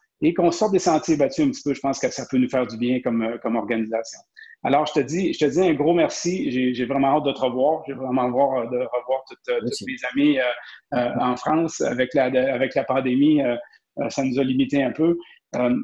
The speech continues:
Speaker 1: mais je voulais te remercier au nom de, au nom de Baseball Québec,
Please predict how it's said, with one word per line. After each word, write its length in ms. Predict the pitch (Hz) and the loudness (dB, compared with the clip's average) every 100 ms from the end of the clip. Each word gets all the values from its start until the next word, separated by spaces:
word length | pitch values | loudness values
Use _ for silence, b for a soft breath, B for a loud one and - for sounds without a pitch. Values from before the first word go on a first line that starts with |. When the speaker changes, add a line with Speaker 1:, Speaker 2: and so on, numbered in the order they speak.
| - | 0
Speaker 1:
mais 120 | 131 | 0
je 80 | 123 | 2
voulais 100 | 147 | 2
te 60 | |
remercier 400 | 147 143 - 175 | 4 2 2 2
au 120 | 165 | 4
nom 180 | 143 147 | 4 4
de, 120 | 143 | 2
au 160 | 131 131 | -2 0
nom 140 | 147 | 2
de 40 | 143 | 2
Baseball 320 | 139 117 135 | 0 0 -2
Québec, 260 | 131 127 147 | -2 -2 -2